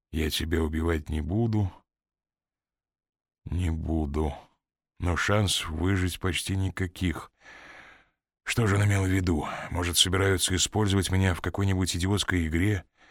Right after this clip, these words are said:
Решили не просто убить, а еще и удовольствие получить. Но, по крайней мере, сразу не убили и кожу живьем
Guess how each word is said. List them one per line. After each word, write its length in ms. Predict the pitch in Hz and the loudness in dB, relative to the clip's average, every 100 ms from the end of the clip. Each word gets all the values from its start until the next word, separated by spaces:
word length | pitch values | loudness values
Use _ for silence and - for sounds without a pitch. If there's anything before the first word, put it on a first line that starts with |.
| - _ _ _ _ _ _ 85 | -20 _ _ _ _ _ _ -4
Решили 380 | 80 - 98 | -2 0 2
не 120 | 98 92 | 2 4
просто 360 | 104 98 - | 4 4 2
убить, 340 | 92 80 76 76 | 2 0 -2 -2
а 20 | |
еще 300 | 76 - 90 | -2 0 0
и 40 | |
удовольствие 680 | 82 76 78 101 95 - 71 | 0 0 0 0 0 -2 -6
получить. 580 | - 73 - 71 - - _ _ _ _ _ _ _ _ _ _ _ _ _ | -6 -6 -6 -6 -10 -14 _ _ _ _ _ _ _ _ _ _ _ _ _
Но, 160 | 95 98 | -2 0
по 160 | 98 | 0
крайней 340 | 90 98 101 101 | 2 4 4 4
мере, 300 | 101 95 85 | 4 4 2
сразу 400 | - 95 85 85 | 2 2 2 2
не 100 | 90 | 2
убили 560 | 90 90 107 90 76 - _ _ _ _ _ _ _ _ _ _ - | 2 2 2 2 -2 -10 _ _ _ _ _ _ _ _ _ _ -8
и 100 | 76 | -8
кожу 520 | - 90 69 76 69 | -2 0 0 -2 -6
живьем 440 | 76 71 71 73 | -6 -4 -4 -6